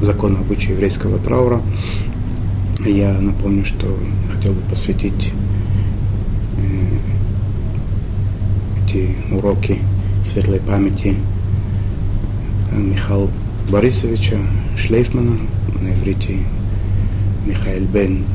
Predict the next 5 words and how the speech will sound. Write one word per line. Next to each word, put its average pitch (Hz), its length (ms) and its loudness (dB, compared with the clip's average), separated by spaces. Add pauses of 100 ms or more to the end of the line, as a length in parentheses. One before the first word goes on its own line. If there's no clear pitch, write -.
(140)
Авраам 95 560 0
Бер. 120 220 2 (2750)
И 104 540 2 (880)
в 110 80 4
основном 123 760 2